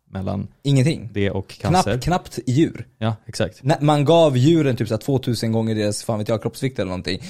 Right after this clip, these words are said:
Speaker 1: Ja.
Speaker 2: Och det skulle resultera i typ ingenting för oss. Eh, alltså en råtta är, är mycket mindre än en människa. Så det, myck-, allting är relativt och jag tror att det är det här vi måste komma in på också, det här med
Speaker 1: Ja.
Speaker 2: dos och så. Men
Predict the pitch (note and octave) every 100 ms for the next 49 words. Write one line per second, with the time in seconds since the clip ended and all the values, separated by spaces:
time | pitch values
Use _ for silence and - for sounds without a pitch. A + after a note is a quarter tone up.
0 | G3 - B2 B2+ C#3+ B2+ B2 A#2+ G2+ A2
1 | G#2 G2+ G2+ G2+ - G#2+ G#2 G#2+ G2+ G#2+
2 | C2 - - - - F2+ G#2 A#2+ B2 B2
3 | C3 G#2 G2+ - - G#2+ G#2+ A2+ A2 F#2+
4 | F#2+ G2+ G#2 - - _ _ - B2+ C3+
5 | C#3 C#3 C#3 C#3+ C#3+ C3 A2+ A#2+ C3 F#2
6 | F2+ - G#2+ B2+ A#2+ A2+ A2+ A#2 G2+ G#2+
7 | - G2 F#2+ A2+ - G2 F#2+ G2+ B2 G#2
8 | F#2+ D#2 F#2 B2 B2+ B2+